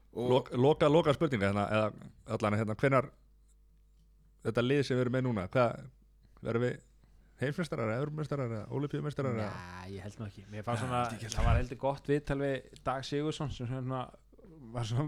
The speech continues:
Speaker 3: búið svo mikið svona hæp hjá okkur í þetta, kringum þetta. Hann orðaði þetta ágætlega, hann sagði: „Það er mjög mikið efnilegu leikmönnum annars staðar <laughs> í öðru löndum líka, sko.“
Speaker 4: <laughs>
Speaker 3: Það er ekki þessi bara að gerast í okkur, þetta er svona augljóst.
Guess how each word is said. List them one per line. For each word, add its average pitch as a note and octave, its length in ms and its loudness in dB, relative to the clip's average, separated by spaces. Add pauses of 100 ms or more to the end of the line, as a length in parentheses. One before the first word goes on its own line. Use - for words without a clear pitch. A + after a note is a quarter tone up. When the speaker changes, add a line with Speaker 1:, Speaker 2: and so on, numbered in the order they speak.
(160)
Speaker 3:
búið B2 200 0
svo A2+ 80 0
mikið C#3 360 -2
svona C3 160 -4
hæp C#3+ 340 -8
hjá C#3 80 -2
okkur D3+ 320 -2
í D3+ 60 -4
þetta, D3+ 200 -4
kringum E3 300 -4
þetta. D#3+ 160 -2 (220)
Hann A#2 240 -2 (260)
orðaði D3 240 0
þetta D3 160 0
ágætlega, D3 320 -2
hann A2+ 80 -4
sagði: A2 160 0
„Það A2 160 -2
er - 320 -8
mjög B2 240 0
mikið C#3 320 -2
efnilegu C3+ 400 -2
leikmönnum C#3+ 340 -2
annars D3+ 220 0
staðar D#3 240 -2 (260)
<laughs> - 300 -8
í D#3 80 4
öðru F3 180 4
löndum F#3+ 300 6
líka, A3 320 6
sko.“ G#3+ 160 8
Speaker 4:
<laughs> C3 60 6 (260)
Speaker 3:
Það D3 320 2
er C3 80 6
ekki C#3 80 4
þessi C#3 180 4
bara F3+ 400 4
að - 80 -10
gerast F3 300 4
í - 20 8
okkur, E3+ 300 4
þetta B2+ 160 2
er A#2+ 180 0
svona C3+ 140 4
augljóst. F#3 500 4